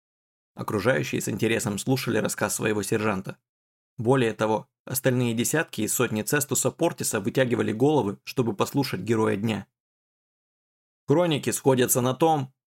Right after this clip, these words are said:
что маги прошлого были более развиты, чем нынешние.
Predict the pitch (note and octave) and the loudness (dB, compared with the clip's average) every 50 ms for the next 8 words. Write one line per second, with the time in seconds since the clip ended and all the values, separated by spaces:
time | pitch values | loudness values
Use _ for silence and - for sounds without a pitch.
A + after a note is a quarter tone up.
0 | _ _ _ _ _ - - - C3 B2+ C3 C3 B2+ B2 B2+ A#2+ - C#3+ D#3 D3+ | _ _ _ _ _ -12 -4 0 2 2 4 4 4 2 2 2 4 4 2 2
1 | C#3+ - A#2+ A2+ A2+ A#2+ A#2 B2+ B2 C3+ C3 C3 D3 E3 D#3+ B2 A2 A2 G#2+ B2 | 2 2 2 2 2 4 4 4 4 4 4 4 4 4 6 4 4 4 4 4
2 | C#3+ D3 A#2 A2 G#2+ - - - - B2+ B2 B2+ C3 B2 A#2 A2+ G#2 - - G2+ | 2 2 2 -2 -2 -2 -4 -2 0 2 2 4 2 2 2 0 -2 -2 -4 -4
3 | A#2 A#2 A#2+ | -4 -6 -8